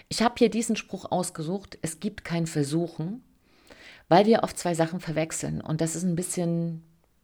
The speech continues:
hm, wie soll ich sagen, wie so eine Bleikugel in einem Veränderungsprozess, wenn wir zwei Sachen verwechseln, nämlich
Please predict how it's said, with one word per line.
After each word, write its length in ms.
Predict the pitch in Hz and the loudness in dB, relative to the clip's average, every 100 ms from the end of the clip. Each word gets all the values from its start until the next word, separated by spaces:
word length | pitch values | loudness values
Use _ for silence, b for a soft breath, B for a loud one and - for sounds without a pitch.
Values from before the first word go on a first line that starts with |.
| - | -4
hm, 440 | 214 190 160 156 - - - b b b b b b b - | 0 0 0 -4 -12 -16 -16 b b b b b b b -8
wie 60 | |
soll 120 | 165 170 | 0 4
ich 60 | |
sagen, 320 | 190 214 175 | 6 6 4
wie 80 | 160 | 0
so 80 | 165 | 2
eine 80 | 170 | 2
Bleikugel 800 | 151 170 226 254 - 196 175 185 | 4 6 6 2 0 0 2 0
in 160 | - 170 | 0 -2
einem 200 | 165 165 | -2 -2
Veränderungsprozess, 1000 | - 170 165 156 151 - 160 - 165 156 | -2 0 0 -2 -4 -8 -12 -8 -8 -4
wenn 100 | 156 | -4
wir 140 | 156 | -4
zwei 300 | - 147 175 | -4 -2 0
Sachen 280 | 160 147 156 | 0 -2 -4
verwechseln, 540 | 160 127 117 - - | -6 -6 -6 -8 -6
nämlich 500 | 160 170 185 170 - | 0 2 2 0 -6